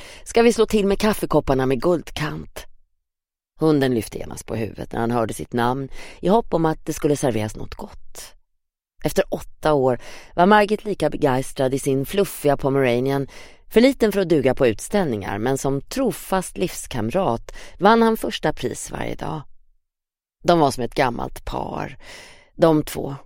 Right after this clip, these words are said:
och ibland när han la huvudet i hennes knä framför T V:n undrade hon vem av dem som skulle behöva bli kvar utan den andra. Margit var åttionio år.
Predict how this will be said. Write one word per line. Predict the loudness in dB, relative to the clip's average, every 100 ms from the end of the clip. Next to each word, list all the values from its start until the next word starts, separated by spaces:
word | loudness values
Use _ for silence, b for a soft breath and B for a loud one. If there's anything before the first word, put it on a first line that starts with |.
| _ _ _ 0
och | 4
ibland | 6 6
när | 4
han | 4
la | 4
huvudet | 6 4 2 -4 -2
i |
hennes | -2 -2 -6
knä | -8 -4 -2 -2
framför | -4 -4 -4
T | -6 -4 -2 -2
V:n | -4 -6 B B B 4
undrade | 6 6 4 4
hon | 2 2
vem | 0 -2 -4
av | -2 0
dem | -2 -4
som | -8 -12
skulle | -10 -4
behöva | -2 -2
bli | -4 -8
kvar | -8 -4 -2 0 -2 -4 B B
utan | 2 2 -2 -4 -2 -2
den | -4 -8
andra. | -10 -10 -12 -12 -12 -12 _ _ _ _ _ _ _ _ _ 0
Margit | 4 6 4 -2 0
var | 2 2
åttionio | 0 -4 -2 0 -2 -6
år. | -8 -8 -10